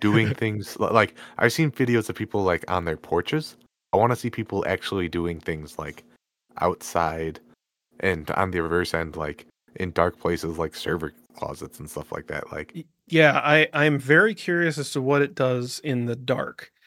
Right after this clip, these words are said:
Speaker 2: because my Quest two works in the dark of my basement, but I also, it, it uses, uh, it uses cameras with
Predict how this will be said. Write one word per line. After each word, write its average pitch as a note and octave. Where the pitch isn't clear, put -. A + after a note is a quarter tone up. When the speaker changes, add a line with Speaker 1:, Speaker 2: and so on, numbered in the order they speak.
Speaker 2:
because C3
my C#3
Quest -
two F3
works D3+
in E3+
the C#3
dark F#3+
of D#3+
my C#3
basement, F#3
but C#3+
I C3+
also, D#3
it, E3
it D#3+
uses, D3+
uh, C3+
it D3+
uses E3
cameras D#3
with C3